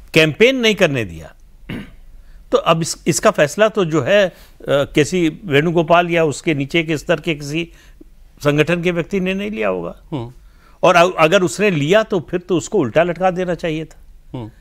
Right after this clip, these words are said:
Speaker 1: कि भाई, हमारी सबसे सक्सेसफुल चीफ मिनिस्टर पन्द्रह साल, अ, अ, ये असम के चीफ मिनिस्टर रहे तरुण गोगोई,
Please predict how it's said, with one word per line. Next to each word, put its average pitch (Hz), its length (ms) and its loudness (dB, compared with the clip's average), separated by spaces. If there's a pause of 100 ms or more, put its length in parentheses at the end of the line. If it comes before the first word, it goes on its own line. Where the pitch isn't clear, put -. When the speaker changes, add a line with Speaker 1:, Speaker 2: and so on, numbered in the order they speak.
(260)
Speaker 1:
कि 127 60 -6
भाई, 123 240 0
हमारी 123 380 -2
सबसे - 500 -6
सक्सेसफुल 175 580 -8
चीफ 135 240 -10
मिनिस्टर - 380 -12 (760)
पन्द्रह 175 340 2
साल, 185 240 0
अ, 233 40 -12 (720)
अ, 131 880 -6
ये 117 560 0 (800)
असम 165 280 2
के 180 120 -4
चीफ 170 180 -6
मिनिस्टर 175 360 -4
रहे 180 200 0 (540)
तरुण 139 240 2
गोगोई, 190 480 -2